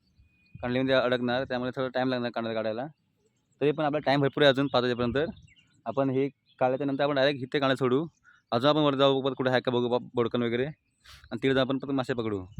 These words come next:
चला आता मी कांडल काढतो. ह्या डब्यातली, डबक्यातली कांडल आपली काढून झाली आहे. बघा आता मी ह्या डबक्यात कांडल सोडले आहे.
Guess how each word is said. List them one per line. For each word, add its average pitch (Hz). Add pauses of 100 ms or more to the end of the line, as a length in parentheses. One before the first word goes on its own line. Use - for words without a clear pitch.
(300)
चला 120
आता 117
मी 117
कांडल 120
काढतो. 120 (1200)
ह्या 143
डब्यातली, 143 (220)
डबक्यातली 135
कांडल 127
आपली 131
काढून 123
झाली 120
आहे. 117 (1120)
बघा 120
आता 131
मी 139 (200)
ह्या 117
डबक्यात 135
कांडल 127
सोडले 113
आहे. 95